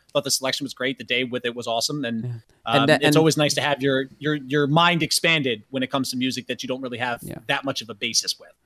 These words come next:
Speaker 2: But that's why I picked what I did, because it's one that I really like. It's not my favorite, but the ones that have some of my favorite individual tracks, again, you're talking two songs, thirty minutes. And I feel like that would have lost people 'cause they would have been put off by it,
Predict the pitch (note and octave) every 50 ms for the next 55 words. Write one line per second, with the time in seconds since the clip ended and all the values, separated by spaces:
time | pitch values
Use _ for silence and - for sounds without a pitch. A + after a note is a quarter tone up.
0 | _ _ - D3 C#3 D#3+ E3 F3 - F3+ F3 E3+ D#3 D3 C#3+ - E3+ C#3+ - -
1 | C3+ C3+ C3 C3 B2+ C#3 C3+ B2 A2+ A#2 A#2+ - C3 A#2 G#2 A2+ A2 - - G#2+
2 | - C3+ C3 C#3 C#3+ D3 C3+ B2 A#2+ A#2 A2+ A#2+ B2 A#2 A2 G#2+ A2+ B2+ B2 A#2+
3 | A#2 - - - - - - - D#3 D3+ B2 C3 A2+ - - C3+ D#3 F3 G#3+ -
4 | - - - - _ - A#2+ - _ - C#3 C3 B2+ B2 A#2 - - - - -
5 | D#2+ A2+ C3 C#3 C3 C#3+ C#3+ C#3+ C#3 C#3 C3 C3+ C3 C3 B2 - C#3 C3 B2+ A#2
6 | A2 - B2+ B2+ B2 A#2 A2 - - C3 B2 A2+ A#2 A#2+ A2+ A#2 A2 - - C#3
7 | B2+ B2+ B2+ - - - _ _ _ _ _ _ _ _ _ _ _ - A#2+ G#2+
8 | A#2 A#2 A2 G#2 G2+ - - A2+ A2+ G#2 - G#2+ G2 G2 F#2+ - _ _ _ _
9 | _ _ _ _ _ _ _ _ _ _ _ _ _ - - E3 C#3+ - - A#2
10 | A2 G#2 G2 F#2+ - - - A#2 A2 G#2+ G#2 G2+ - - - - - - - _
11 | _ _ _ _ _ _ _ _ _ _ _ _ _ - A#2+ A#2+ A#2 A2+ A#2 -
12 | - A#2+ A#2 A2 A2 G#2+ - C3 B2+ A#2+ A2 C3 A#2+ A#2+ A2+ A#2 A#2 A2+ A2 -
13 | - - A2+ G2 A2 - C3 A2+ A#2+ A#2+ B2 A#2+ A2 A2 G#2+ G#2+ - A#2 G#2+ G#2+
14 | G#2+ G#2 G#2 - _ - G#2+ G#2 G#2 G#2 G2+ G#2+